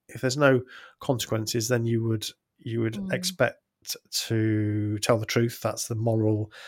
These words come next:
Speaker 1: and
Speaker 2: Mm-hmm.
Speaker 1: ethical stance. Um, but again, when I was a witness, the, the question I was, or I was asked to think about is, does the person asking have a right to know?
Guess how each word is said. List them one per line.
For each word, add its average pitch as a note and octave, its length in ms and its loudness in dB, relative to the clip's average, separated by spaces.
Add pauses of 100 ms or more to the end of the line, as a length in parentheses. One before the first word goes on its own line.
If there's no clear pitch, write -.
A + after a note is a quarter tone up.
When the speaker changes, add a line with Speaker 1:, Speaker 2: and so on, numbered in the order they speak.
(200)
Speaker 1:
and A2+ 140 -4
Speaker 2:
Mm-hmm. - 80 -6
Speaker 1:
ethical G#2 460 -4
stance. - 920 2 (600)
Um, C3+ 480 8 (580)
but C#3 100 6
again, C3 640 10 (600)
when C3 340 4
I C#3+ 220 12
was B2+ 180 8
a A#2+ 60 4
witness, A#2 540 0 (120)
the, A#2+ 720 6 (180)
the A#2+ 260 -8
question A#2 760 2 (220)
I A2+ 320 4
was, G#2+ 400 0
or A#2 200 2
I A#2 40 4
was A2 160 2
asked - 240 -2
to G#2+ 80 -6
think A#2 280 -6
about A2 280 -4
is, A2+ 120 -4
does - 280 -2
the - 100 -4
person B2+ 480 4
asking A2+ 640 -2 (420)
have A#2 240 2
a A#2+ 80 4
right A#2 360 2
to B2 140 -2
know? A#2+ 380 4